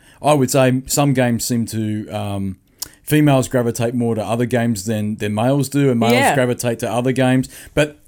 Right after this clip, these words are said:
Speaker 1: roughly fifty fifty.
Speaker 2: Yeah.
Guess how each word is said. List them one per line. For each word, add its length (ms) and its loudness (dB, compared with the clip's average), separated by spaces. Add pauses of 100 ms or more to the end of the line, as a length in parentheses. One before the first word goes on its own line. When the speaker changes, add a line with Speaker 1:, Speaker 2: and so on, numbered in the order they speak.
(460)
Speaker 1:
roughly 440 2
fifty 400 0
fifty. 600 0
Speaker 2:
Yeah. 240 0